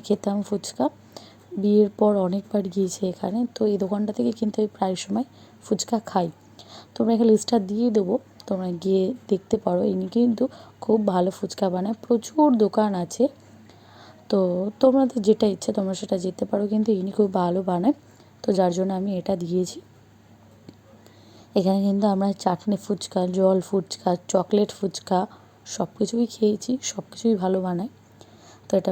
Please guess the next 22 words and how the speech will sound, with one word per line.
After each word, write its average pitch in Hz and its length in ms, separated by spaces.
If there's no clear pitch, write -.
মনে 190 220
হচ্ছে 196 280
আমার 190 180
যে, 196 100
উম, 185 360
চকলেট 208 360
ফুচকা 208 300
বানাচ্ছে, 175 460
যেহেতু 196 280
আমার 185 180
দিদির 190 300
মেয়ে 185 200
চকলেট 196 340
ফুচকা 202 360
খেতে 190 240
চেয়েছে, 185 320
তাই। 185 180
যারা 190 260
যারা 214 160
আমার 185 300
চ্যানেলে 196 360
এখনও 202 320